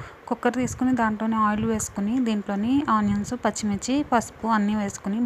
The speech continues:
బాగా ఫ్రై చేసుకోవాలి. ఆ తర్వాత కొంచెం అల్లం వెల్లుల్లి పేస్ట్ కూడా వేసుకుని కొంచెం ఫ్రై చేసుకోండి. ఇప్పుడైతే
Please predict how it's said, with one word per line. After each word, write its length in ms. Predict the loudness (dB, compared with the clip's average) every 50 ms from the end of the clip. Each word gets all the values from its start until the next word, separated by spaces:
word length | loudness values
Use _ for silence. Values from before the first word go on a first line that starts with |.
| 4 4
బాగా 180 | 4 4 2 -2 0
ఫ్రై 140 | 0 0 0 -2 -4
చేసుకోవాలి. 640 | -6 -6 -6 -4 -4 -2 -2 -2 -2 -2 -2 -2 -2 -4 -12 -18 -16 -14 -14 -16 -12 -4 0 2
ఆ 40 | 2 2 2
తర్వాత 380 | 2 0 2 0 0 -2 0 2 4 6 6 4 2 0 -12 -18 -10 -4 -2
కొంచెం 200 | -2 2 4 4 4
అల్లం 200 | 4 4 2 2 0
వెల్లుల్లి 360 | 0 0 0 0 -2 -2 -2 -2
పేస్ట్ 240 | -4 -4 -4 -6 -6 -4
కూడా 160 | -2 -2 0 -2
వేసుకుని 400 | -2 -2 -4 -4 -2 0 4 4 4 4 4
కొంచెం 240 | 2 2 2 2 0 0 -2 -4 -6 -4 0
ఫ్రై 160 | 2 2 2 0 -2
చేసుకోండి. 600 | -4 -4 -4 -4 -4 -2 0 0 0 0 0 0 -2 -2 -6 -12 -16 -16 -18 -20 -18 -14 -10
ఇప్పుడైతే 320 | -2 2 2 2 2 2